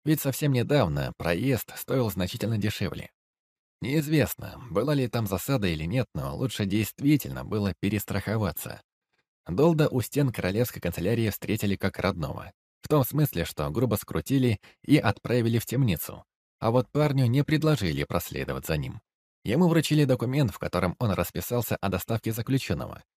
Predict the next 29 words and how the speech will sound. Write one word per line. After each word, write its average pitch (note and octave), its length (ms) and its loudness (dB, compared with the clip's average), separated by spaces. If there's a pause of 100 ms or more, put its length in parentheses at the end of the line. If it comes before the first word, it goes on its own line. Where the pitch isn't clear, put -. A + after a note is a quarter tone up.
(120)
а F2+ 100 -2
также B2 300 2
указал B2 420 2
имя F2+ 240 2
того, A#2+ 360 0 (260)
кто D3 160 2
ему A#2 220 4
выдал G#2 340 0
этот F2+ 260 -2
контракт. - 460 -4 (840)
«Вы A#2 220 2
ведь G2 480 -2
понимаете, A#2 680 2
Робин, D#2 500 0
что - 260 -6
должны E2+ 340 0
будете G2+ 360 2
вернуть A2 440 0
деньги F2 300 0
тому, A2 320 -2
кто E2 320 -2
выдал A#2+ 300 -2
вам G2+ 220 0
контракт?» - 680 -4 (720)
Казначей A2+ 520 2
протёр B2 400 0
свои G2 280 0
круглые F#2+ 420 0
очки A2+ 440 0